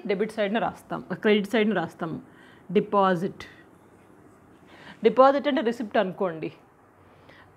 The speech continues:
పేమెంట్స్, పేమెంట్స్ అన్నీ ఇక్కడ డెబిట్ సైడ్న,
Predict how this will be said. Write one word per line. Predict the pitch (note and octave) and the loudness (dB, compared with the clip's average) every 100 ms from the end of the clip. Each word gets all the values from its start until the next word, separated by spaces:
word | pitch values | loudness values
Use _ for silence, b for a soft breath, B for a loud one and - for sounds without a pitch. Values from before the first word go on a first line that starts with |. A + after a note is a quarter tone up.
| C4 | 4
పేమెంట్స్, | C4+ D#4+ D4+ B3 - F#3+ - - - A3 | 6 6 2 2 -2 -10 -12 -18 -8 -2
పేమెంట్స్ | A#3 B3+ B3+ B3+ | 0 0 0 0
అన్నీ | B3+ | -2
ఇక్కడ | - G3+ - - - - - - - - - G#3 | -2 -4 -4 -12 -20 -20 -20 -20 -20 -20 -14 0
డెబిట్ | G3+ G#3+ - | 2 2 -2
సైడ్న, | F#3 E3+ | -4 -4